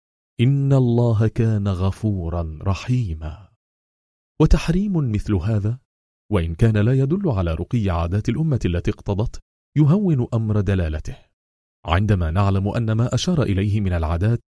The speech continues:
كان شائعا بين جميع الأمم السامية. فالتحريم الذي جاء في التوراة الإصحاح الثامن عشر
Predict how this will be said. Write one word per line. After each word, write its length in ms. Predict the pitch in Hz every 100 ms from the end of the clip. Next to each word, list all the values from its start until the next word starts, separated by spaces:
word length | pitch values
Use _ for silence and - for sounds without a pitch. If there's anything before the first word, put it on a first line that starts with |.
| _
كان 200 | 170 160
شائعا 440 | 151 185 139 92 85
بين 300 | 85 95 90
جميع 340 | 90 95 90
الأمم 320 | 90 110 110
السامية. 560 | 127 - 170 95 73 - _ _ _ -
فالتحريم 500 | - - - 190 220
الذي 260 | 117 95 90
جاء 280 | 82 113 98
في 100 | 113
التوراة 580 | - 95 90 104 135 _ -
الإصحاح 580 | 110 104 104 - 143 -
الثامن 460 | - 113 110 101
عشر 420 | 82 76 110 123